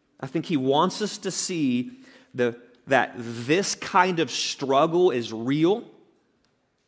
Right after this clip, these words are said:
but it also doesn't mean that we then get to wash our hands and go, "Well, I guess I don't need to die,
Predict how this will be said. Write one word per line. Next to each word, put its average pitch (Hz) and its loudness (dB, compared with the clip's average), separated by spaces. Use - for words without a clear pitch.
but 139 0
it 120 -10
also 175 2
doesn't 147 -2
mean 143 0
that 123 0
we 139 2
then 147 0
get 143 0
to 147 0
wash 147 -2
our 143 0
hands 135 -2
and 127 -4
go, 117 2
"Well, 135 0
I 95 -14
guess 110 -4
I 117 -2
don't 120 -2
need 127 -6
to 113 -4
die, 123 -2